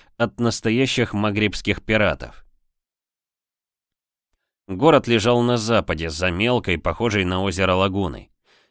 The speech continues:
Ее заполняли рыбачьи лодки и баркасы, Темные точки и черточки на огромной серо-зеленой поверхности.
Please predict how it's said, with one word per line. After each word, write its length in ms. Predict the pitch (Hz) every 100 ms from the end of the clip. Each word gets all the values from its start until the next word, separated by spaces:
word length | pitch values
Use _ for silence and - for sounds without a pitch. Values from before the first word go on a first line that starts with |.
| -
Ее 240 | 101 165
заполняли 520 | 147 131 135 160 165
рыбачьи 520 | 139 120 139 135 123
лодки 400 | 120 123 156 -
и 140 | 143 131
баркасы, 640 | 123 135 - 104 85 76 - _ _ _
Темные 340 | - 117 107 98
точки 380 | 95 123 - 95
и 140 | 90
черточки 560 | - 127 120 113 - 104
на 160 | 98
огромной 400 | 98 107 120 104
серо-зеленой 680 | 95 113 107 92 101 107 107
поверхности. 880 | 95 113 110 107 82 78 67 - 62